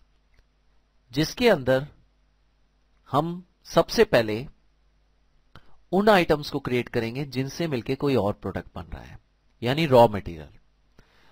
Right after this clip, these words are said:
अब रॉ मटेरियल की आइटम्स हम ले लेंगे, रॉ मटेरियल और सेमी फिनिश्ड की, then हम फिनिश प्रोडक्ट की आइटम क्रिएट करेंगे और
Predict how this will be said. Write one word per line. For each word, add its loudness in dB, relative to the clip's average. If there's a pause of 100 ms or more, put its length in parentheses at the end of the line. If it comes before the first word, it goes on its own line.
(100)
अब -4
रॉ 6
मटेरियल -2
की -4
आइटम्स -2
हम -8
ले -6
लेंगे, -8
रॉ 0
मटेरियल -6
और -4
सेमी -10
फिनिश्ड -12
की, -10 (480)
then 2
हम -4
फिनिश -2
प्रोडक्ट -2
की -6
आइटम -4
क्रिएट -10
करेंगे -6 (1000)
और 8